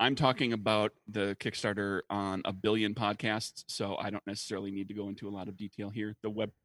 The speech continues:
the, the, the page has a lot of information. It's a fantasy game,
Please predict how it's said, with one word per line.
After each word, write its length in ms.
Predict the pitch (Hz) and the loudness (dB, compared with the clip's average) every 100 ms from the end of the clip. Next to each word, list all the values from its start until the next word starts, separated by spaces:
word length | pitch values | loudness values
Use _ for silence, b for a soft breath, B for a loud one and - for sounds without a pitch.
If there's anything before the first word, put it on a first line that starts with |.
| - | -4
the, 160 | 101 - | -4 -2
the, 180 | 107 - 156 - | -6 -6 -12 -8
the 60 | - | 2
page 240 | 202 156 | 4 4
has 140 | 135 | 2
a 40 | 113 | 2
lot 160 | 104 | 0
of 60 | 98 | 0
information. 480 | 95 - 95 98 98 | -6 -10 -12 -8 -8
It's 140 | - | -6
a 40 | - | -4
fantasy 360 | 107 98 104 | -4 -4 -6
game, 260 | 95 95 | -8 -8